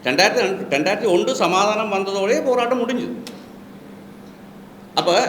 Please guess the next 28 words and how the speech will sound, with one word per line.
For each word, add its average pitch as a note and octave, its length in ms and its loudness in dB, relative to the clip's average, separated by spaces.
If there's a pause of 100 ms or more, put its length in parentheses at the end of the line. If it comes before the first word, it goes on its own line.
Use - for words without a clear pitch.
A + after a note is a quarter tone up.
(120)
அப்ப - 280 2
பிறந்த A#3 320 2
பிள்ளைகள் G#3+ 320 2
எல்லாம் B3 240 0
இதை A#3 140 4
பற்றி A3+ 220 0
பேசும்போது A3+ 580 0
அவ்வளவு A#3+ 340 0
கொடூரமா A3+ 480 2
பேசுது. D3+ 340 -2 (420)
புலம்பெயர் E3+ 340 4
நாட்டுல, C3+ 240 0
லண்டன்ல, C#3 460 -2 (260)
பாரிஸ்ல. C3 480 -4 (480)
அப்ப D#3+ 180 2
இதெல்லாம் A#3 360 4
வந்து C4+ 280 -2
சீமானாடு. B3+ 540 -2 (280)
அப்ப D#3 240 0
இது A3+ 380 2
வந்து A3+ 240 -2 (380)
அவர்கள் G#3+ 380 -4
இந்த G3 120 -2
போர்க்குணம் A#3 440 2
வேண்டாம் G#3 320 0
என்று C#3 160 -6
சொல்றோம். B2 260 -8 (260)
ஏன்னா A#3 160 -2